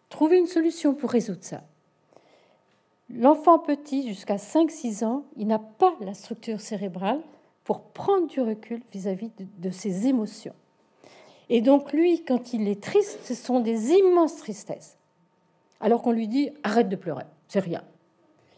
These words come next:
Quand il a peur, c'est des immenses paniques. Alors qu'on lui dit, «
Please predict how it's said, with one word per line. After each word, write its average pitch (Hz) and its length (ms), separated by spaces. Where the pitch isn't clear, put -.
Quand 320 220
il 254 100
a 226 80
peur, 254 340
c'est - 180
des 208 320
immenses 339 440
paniques. 262 520
Alors 240 240
qu'on 254 120
lui 247 180
dit, « 359 180